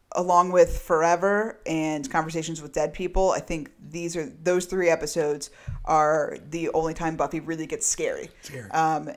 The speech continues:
Speaker 1: and I
Speaker 2: Well,
Speaker 1: think
Speaker 2: Hush, too.
Speaker 1: Oh, true. Yeah, true.
Speaker 2: Hush have the best bad guys, but I don't know about scary.
Speaker 1: They definitely had a creep factor to them, but,
Speaker 2: But
Speaker 1: um,
Speaker 2: Forever is a good one. I never think of that as a horror, but it truly
Speaker 1: Oh,
Speaker 2: is.
Speaker 1: yeah, Joyce
Speaker 2: The dawn
Speaker 1: Day
Speaker 2: in
Speaker 1: Joyce coming
Speaker 2: Joyce
Speaker 1: back
Speaker 2: is,
Speaker 1: is
Speaker 2: like,
Speaker 1: so cool.
Speaker 2: unbelievably scary.
Speaker 1: Um,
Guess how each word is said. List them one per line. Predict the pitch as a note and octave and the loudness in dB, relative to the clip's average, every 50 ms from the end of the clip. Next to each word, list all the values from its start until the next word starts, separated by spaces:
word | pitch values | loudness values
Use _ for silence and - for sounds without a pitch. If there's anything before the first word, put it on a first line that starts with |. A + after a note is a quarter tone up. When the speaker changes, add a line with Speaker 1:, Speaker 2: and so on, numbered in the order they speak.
| - | -12
Speaker 1:
and | - - D#3 D3+ D3 C#3+ C3 - - | -8 -4 -4 -2 -4 -4 -6 -4 -2
I | - | 0
Speaker 2:
Well, | F#3+ C#3+ | 0 2
Speaker 1:
think | - A2 G#2 | 2 0 -2
Speaker 2:
Hush, | F#2+ - - - | -4 -8 -10 -10
too. | - G#2 G2 F#2+ F#2 - - - - - _ _ _ _ _ _ - - | -10 -12 -12 -14 -18 -20 -20 -20 -20 -20 _ _ _ _ _ _ -4 2
Speaker 1:
Oh, | - C#4+ C#4+ C4+ | 6 6 6 6
true. | C4 - C#4+ C#4+ G3+ E4 | 4 2 2 2 2 4
Yeah, | E4 E3+ A#2+ G2 E3+ - - - - - | 4 4 2 2 -2 -6 -14 -20 -20 -12
true. | - - E3+ D3 A#2+ A2 - - - | -6 -4 -2 -2 -4 -6 -8 -4 -2
Speaker 2:
Hush | F#3+ A3+ - | 0 4 4
have | A#3+ F3+ | 2 2
the | E3 | 2
best | C3 C#3+ B2 - - | 0 -2 -2 -2 -4
bad | A#2+ G#2+ G#2+ G#2 | -6 -8 -8 -10
guys, | - G#2+ G#2+ A2 - | -12 -14 -14 -14 -12
but | - A#2+ | -10 -8
I | A#2+ B2 | -6 -6
don't | A#2+ G#2+ | -6 -6
know | G#2 G2 | -8 -10
about | E2+ - - - - | -12 -14 -18 -18 -18
scary. | - - - - - - - - - F#2+ F2+ F2+ - - - G1+ - - - | -16 -16 -16 -14 -14 -14 -14 -14 -16 -18 -18 -18 -20 -20 -20 -20 -20 -18 0
Speaker 1:
They | F3 F3+ G#3 A#3 | 4 6 6 8
definitely | A3 B3 A#3+ C#4 C4+ | 8 6 6 6 6
had | C4 B3 | 4 4
a | G3+ | 4
creep | G#3 G#3 G3+ G3+ | 2 0 -2 -2
factor | G3+ E3 C#3 - - C#3+ | 0 -2 -2 -2 -4 -10
to | C3+ - C3+ | -10 -8 -8
them, | A#2 C3 C3+ | -6 -6 -4
but, | D3 E3+ E3 D3 - | 0 2 2 4 6
Speaker 2:
But | - D3+ D#3 D#3 | 4 4 4 2
Speaker 1:
um, | C#3+ | 0
Speaker 2:
Forever | B2 B2+ A#2 G#2 F#2+ G2 G2 | -2 -2 -4 -4 -4 -6 -10
is | F#2+ F#2 | -12 -12
a | G2 | -14
good | - F#2 E2+ E2+ | -14 -14 -16 -14
one. | F2 F2 F2 | -14 -16 -14
I | F2+ F#2 F#2 | -14 -14 -12
never | F#2+ G2 F2+ F2+ F2+ F2 F2 - _ _ | -12 -12 -12 -14 -14 -16 -16 -18 _ _
think | - A2+ G2+ | -12 -12 -12
of | G2 F2 | -12 -12
that | F#2 F2+ F2+ | -12 -12 -12
as | F2+ - | -12 -14
a | G2 | -14
horror, | F2 G#2 G2 F#2+ F2+ F2+ F2 | -14 -14 -12 -12 -12 -14 -14
but | F2 F2 E2+ | -14 -14 -16
it | F#2 F#2 | -14 -14
truly | - - - F#2 F2 F2 F#2 G2 | -14 -14 -12 -14 -16 -14 -8 -2
Speaker 1:
Oh, | F3 E3+ | -2 2
Speaker 2:
is. | E3+ | 4
Speaker 1:
yeah, | F3 E3+ G3 - | 4 4 4 4
Joyce | D#3 - F3+ F3+ F3+ F3 - | 2 0 0 2 2 0 2
Speaker 2:
The | G#2 | 4
dawn | - C3+ A#2+ A#2 | 6 6 6 6
Speaker 1:
Day | A2+ G#2 | 4 2
Speaker 2:
in | G#2 | 0
Speaker 1:
Joyce | G2+ G2 F#2+ | 0 -2 -2
coming | - F3 E3 E2+ | -4 -4 -2 -2
Speaker 2:
Joyce | E3+ E3 | -2 -2
Speaker 1:
back | E3 | -2
Speaker 2:
is, | - - | -6 -10
Speaker 1:
is | |
Speaker 2:
like, | - - - - - - A#2 A2 | -10 -12 -12 -14 -12 -8 -6 -6
Speaker 1:
so | G#2+ G#2 G2+ | -6 -6 -4
cool. | - D#3 D3+ | -6 -6 -6
Speaker 2:
unbelievably | D3+ G#2 G#2+ G#2+ A2 A2 G#2 G2 F#2 F#2+ F#2 F2+ F2+ | -6 -8 -10 -8 -8 -8 -8 -8 -10 -12 -14 -14 -16
scary. | F#2 - - - - F#2+ F#2+ G2 A2 - | -16 -16 -16 -18 -18 -18 -18 -20 -12 -6
Speaker 1:
Um, | - G3 F#3+ F3+ F3 E3+ E3+ E3 | -4 -2 0 0 0 -2 -4 -6